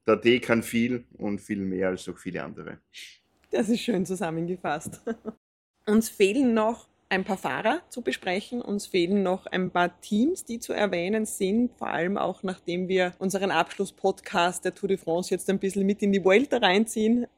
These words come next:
Speaker 2: Red Bull, Bora Hansgrohe, natürlich muss angesprochen werden, passt thematisch vielleicht ganz gut dazu, weil wir bei U A E gerade bei dem Stichwort Doppelspitze waren. Florian Lipovic ja nicht dabei,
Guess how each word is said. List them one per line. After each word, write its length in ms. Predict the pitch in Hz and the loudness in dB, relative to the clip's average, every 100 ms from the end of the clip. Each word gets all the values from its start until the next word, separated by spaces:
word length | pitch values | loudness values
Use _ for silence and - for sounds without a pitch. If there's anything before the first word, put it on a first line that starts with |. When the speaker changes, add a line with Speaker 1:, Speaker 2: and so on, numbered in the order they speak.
| _ - | _ 2
Speaker 2:
Red 200 | 202 202 | 2 4
Bull, 180 | 233 - | 2 6
Bora 320 | 208 202 214 | 6 6 4
Hansgrohe, 540 | 208 254 262 269 339 - _ - | 2 0 0 0 0 -6 _ 0
natürlich 520 | 202 233 254 254 - | 2 4 4 2 2
muss 240 | 220 311 | 2 2
angesprochen 680 | - 208 254 - 214 220 220 | 0 -2 -2 -2 -4 -2 -2
werden, 260 | 190 190 208 | 0 0 0
passt 320 | 185 165 - | 0 0 0
thematisch 480 | 208 170 160 - 220 | 0 2 2 -2 -6
vielleicht 300 | 196 190 196 | 0 0 0
ganz 180 | 202 - | -8 -6
gut 160 | 202 - | -6 -4
dazu, 920 | 208 - 202 208 214 214 208 196 180 | -6 -4 0 2 2 4 2 -2 -4
weil 260 | 180 170 180 | 2 4 4
wir 160 | 202 202 | 2 0
bei 220 | 202 - | 0 0
U 140 | 208 | 0
A 20 | |
E 180 | 190 190 | 2 0
gerade 240 | - 190 - | -2 -4 -4
bei 80 | 190 | -4
dem 200 | 190 190 | -4 -4
Stichwort 960 | - _ 214 208 - - 190 190 190 - _ _ _ | -8 _ -6 -6 -8 -4 2 2 2 -6 _ _ _
Doppelspitze 1160 | 208 208 - 240 - - 254 240 - - 247 220 | 2 2 -4 -6 -6 -6 -6 -6 -10 -4 -2 0
waren. 460 | 202 214 233 277 - - - - - | 0 0 0 -2 -6 -20 -20 -20 -20
Florian 420 | - 214 226 247 | 2 4 6 4
Lipovic 500 | 240 233 226 233 226 | 2 -2 -2 -2 -2
ja 140 | 202 196 | 0 2
nicht 340 | 220 311 - | 2 0 -4
dabei, 600 | 277 240 220 226 247 | -2 2 4 4 2